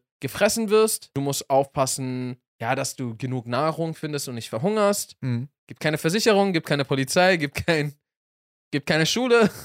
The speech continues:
Speaker 2: Mhm.
Speaker 1: Ist gar nix. Aber gleichzeitig muss das auch irgendwie der schönste Ort der Welt sein. Einfach ein Miteinander von so vielen Pflanzen, dass es, dass du gar nicht mehr weißt, was wo anfängt, was wo aufhört.
Speaker 2: Mhm.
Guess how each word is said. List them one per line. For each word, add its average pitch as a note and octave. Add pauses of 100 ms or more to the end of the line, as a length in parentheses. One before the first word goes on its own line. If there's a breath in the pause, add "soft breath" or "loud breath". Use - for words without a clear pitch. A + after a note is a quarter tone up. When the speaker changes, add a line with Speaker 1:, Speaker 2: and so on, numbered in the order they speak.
Speaker 2:
Mhm. B2 (200)
Speaker 1:
Ist C3
gar E3+
nix. - (200)
Aber D3+
gleichzeitig G3+
muss D3+
das -
auch C3
irgendwie D3
der A#2
schönste D3
Ort B2
der G#2+
Welt A2+
sein. F2 (220)
Einfach G#3+
ein E3 (100)
Miteinander F3
von D#3+
so C#3+
vielen G#3
Pflanzen, F#3
dass F3
es, -
dass B2+
du C3+
gar C#3
nicht E3
mehr C3
weißt, C3
was A#2+
wo B2+
anfängt, D3+
was B2
wo A2+
aufhört. F#3
Speaker 2:
Mhm. B2+